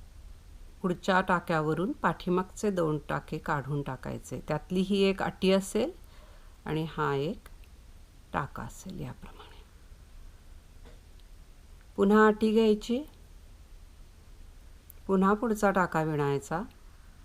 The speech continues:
हा धागा इथे संपवण्यासाठी मी घेत आहे, म्हणजे नंतर कमी लपवावा लागतो. हे बघा याप्रमाणे पुन्हा त्या टाक्यावरून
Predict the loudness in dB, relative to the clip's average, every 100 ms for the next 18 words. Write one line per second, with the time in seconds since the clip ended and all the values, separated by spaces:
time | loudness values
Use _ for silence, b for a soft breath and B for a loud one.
0 | -20 -2 2 2 2 4 6 4 4 0
1 | 4 2 2 2 2 2 -2 -2 2 2
2 | 4 2 2 0 0 -2 -14 -20 -20 -6
3 | 0 2 4 2 0 0 0 2 2 4
4 | 2 -2 0 2 4 2 0 -2 -6 -6
5 | -4 -4 -4 -4 -2 -2 -2 -4 -2 -2
6 | -2 -4 -10 b b b b b -16 2
7 | 4 6 6 4 -6 -20 -20 -20 -20 -20
8 | -20 -20 -20 -20 -20 0 2 4 2 0
9 | -2 -2 -2 -2